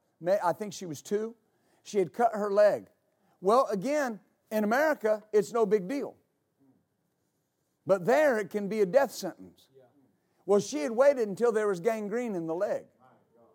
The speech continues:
And she took the baby to the doctor. Now, I don't know why the doctor decided to do this. It, God knew it, though. The doctor said, "Well, uh, we're gonna keep her here for the next couple of days, and Monday we're gonna take her leg."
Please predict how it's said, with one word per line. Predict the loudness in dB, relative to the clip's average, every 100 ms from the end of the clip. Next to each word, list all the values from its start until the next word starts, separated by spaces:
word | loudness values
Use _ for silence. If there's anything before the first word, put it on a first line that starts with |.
| _ _ _ _ _ _ _ -4
And | -4
she | -4 -4
took | 0 0
the | -2
baby | -2 -4
to | -6
the | -8
doctor. | -6 -6 -8 -20 _ _ _ _ _ _ _ -4
Now, | 0
I | 2
don't | 2
know |
why | 2 2
the | 4
doctor | 2 0 0 -14
decided | -8 -2 -2 -2 -10
to |
do | -8 -4
this. | 2 2 0
It, | -8 -10 -18 -20 -4
God | 4 6 6
knew | 0
it, | -2 -2
though. | -4 -4 -6 _ _ _
The | -2
doctor | 2 2 0 -8
said, | -6 -2
"Well, | 4 4 4 _ _ -2
uh, | 4 4
we're | 4
gonna | 0 -4
keep | -6 -8 -4
her | -4
here | 0 0 -2
for | -6
the | -4
next | -4 -4
couple | -8 -8
of | 0
days, | 0 0 -4
and | -6 -6 -2
Monday | -2 0 2 2
we're | 0 -4
gonna | -6
take | -4 -4 -4
her | -8
leg." | -6 -8